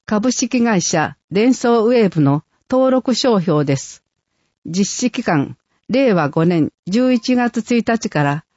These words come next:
令和六年一月十九日。三、刈谷駅周辺を彩るイルミネーションを実施。都市拠点活用推進事業。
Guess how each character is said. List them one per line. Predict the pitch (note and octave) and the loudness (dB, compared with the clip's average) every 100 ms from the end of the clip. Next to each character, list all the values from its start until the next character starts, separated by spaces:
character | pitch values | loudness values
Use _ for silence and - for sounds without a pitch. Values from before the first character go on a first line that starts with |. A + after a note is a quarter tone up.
| _ | _
令 | G#3 C4 G3 | 0 2 2
和 | D3 | 2
六 | D3+ - | 0 0
年 | G#3 D3+ - _ _ - | 0 0 -2 _ _ -6
一 | G3+ - | -4 0
月 | B3+ B3+ - A#3 - | 0 0 0 -4 -4
十 | G3+ A#3+ | -2 -2
九 | D#3+ G#3+ | 0 2
日。 | E3 - C3+ - _ _ _ _ _ _ _ _ _ _ _ _ _ _ _ _ _ _ _ - | 0 0 -8 -10 _ _ _ _ _ _ _ _ _ _ _ _ _ _ _ _ _ _ _ -12
三、 | - F#3+ E3 - _ _ _ _ _ _ - | -2 0 -2 -4 _ _ _ _ _ _ -6
刈 | A3+ A3 B3 | -2 2 2
谷 | B3+ G3 | 4 2
駅 | - E3 E3 - | 0 -2 -2 -4
周 | - - C4 | -8 -2 2
辺 | B3 A#3+ A#3 A3+ | 2 2 2 2
を | A3 | -2
彩 | - G#3 A3+ G#3+ F#3 | -2 0 2 2 0
る | D#3 - _ | -2 -4 _
イ | G3+ | -2
ル | A3 C4 | 2 4
ミ | C4+ | 4
ネ | C#4 | 4
ー | B3 | 2
シ | - | 0
ョ | F3+ | 2
ン | D#3 | 2
を | D3 | 2
実 | C3+ D3 | 0 -4
施。 | - E3 D#3+ _ _ _ _ _ _ _ _ | -4 -4 -4 _ _ _ _ _ _ _ _
都 | C4 | -2
市 | B3+ F3+ - _ | 0 -2 -4 _
拠 | G#3+ | -2
点 | F#3+ C4+ B3+ | 0 2 2
活 | C4+ C4 F#3 | 2 0 2
用 | E3 C#3 | 2 0
推 | C#3+ - B3 | -2 -2 0
進 | A#3 C4 B3 | 2 2 2
事 | A3+ | 4
業。 | A3+ D#3 C3 | 2 2 -2